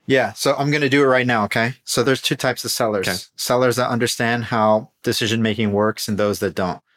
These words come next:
Speaker 1: The ones that do are going to have a ceiling that is extremely high. They can reach the pinnacle of our profession. Those that don't have a very, very low ceiling and may probably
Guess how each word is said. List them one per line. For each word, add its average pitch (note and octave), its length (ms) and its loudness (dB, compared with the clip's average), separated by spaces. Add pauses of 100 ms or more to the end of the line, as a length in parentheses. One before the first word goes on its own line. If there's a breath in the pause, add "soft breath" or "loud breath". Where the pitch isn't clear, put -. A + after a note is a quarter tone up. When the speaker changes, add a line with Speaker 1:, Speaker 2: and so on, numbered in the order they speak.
(200)
Speaker 1:
The A2+ 100 -2
ones B2 300 2
that G#2+ 240 0
do C3 340 4 (220)
are A2 100 2
going A#2 380 0 (140)
to G#2+ 360 2 (200)
have A2+ 340 -2
a A#2+ 100 -2
ceiling B2 480 0
that A2 160 0
is G2 100 -2
extremely A2 500 -2
high. G#2+ 320 0
They G#2+ 140 -2
can G#2 160 -4
reach G#2 220 -4
the - 80 -6
pinnacle G#2 360 -2
of F2 100 -6
our F2+ 180 -2 (340)
profession. A#2 560 -4 (320 soft breath)
Those B2 260 2
that A2 220 0
don't B2 280 0 (580)
have A2+ 300 -2
a A2 60 -2
very, A#2+ 460 2
very A2 280 2
low G2+ 200 0
ceiling A#2 540 -2 (280)
and G#2+ 400 0 (120)
may A2+ 200 0
probably A2 560 0